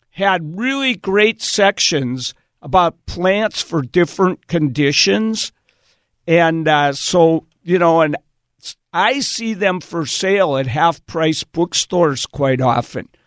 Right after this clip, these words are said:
And there was one year that I wrote some articles for Sunset. So if you open it up and you look right in the beginning and it says Cisco Morris talking about,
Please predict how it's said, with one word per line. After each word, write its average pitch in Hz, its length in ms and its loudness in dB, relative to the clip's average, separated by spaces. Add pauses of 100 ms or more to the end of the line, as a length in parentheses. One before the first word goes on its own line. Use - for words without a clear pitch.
(360)
And 165 280 2 (120)
there 208 200 2
was 220 340 0
one 226 540 0
year 202 540 2 (100)
that 147 180 0
I 156 220 2
wrote 185 380 0
some 170 300 0
articles 180 720 0
for 160 280 -2
Sunset. 175 720 0 (540)
So 196 280 2
if 185 140 0
you 254 180 2
open 240 260 0
it 202 80 -2
up 220 200 0
and 160 80 -10
you 165 160 -4
look 190 240 -4
right 180 220 2
in 226 80 -12
the 226 60 -2
beginning 185 600 2
and 143 160 0
it 139 180 -2 (100)
says 151 360 -2
Cisco 190 440 0
Morris 170 400 0
talking 156 440 0
about, 139 340 0